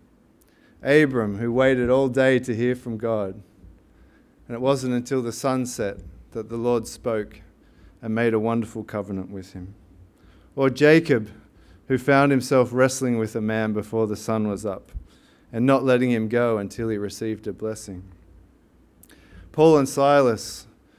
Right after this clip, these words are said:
who would sing hymns at midnight, and then their chains broken, and the dungeon doors opened. And Asaph,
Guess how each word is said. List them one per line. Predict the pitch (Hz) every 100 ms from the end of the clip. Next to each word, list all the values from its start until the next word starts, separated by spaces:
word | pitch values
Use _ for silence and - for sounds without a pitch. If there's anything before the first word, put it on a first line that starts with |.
| _
who | -
would | 135 127
sing | - 151 139 123
hymns | 139 139 123
at | 120
midnight, | 120 127 113 107 101 - - _ _ _ _ _ _ _ _ _ _ _
and | - 123
then | 135 117 98 95 - - _ _ -
their | 120
chains | 117 131 127 123
broken, | 104 117 120 113 104 95 101
and | -
the | 110
dungeon | 107 123 117 113 107
doors | 110 110 101
opened. | 101 110 - 92 95 - - - _ - _ _ _ _ _ _ _ _ _ -
And | 110
Asaph, | 113 120 120 95 87 - -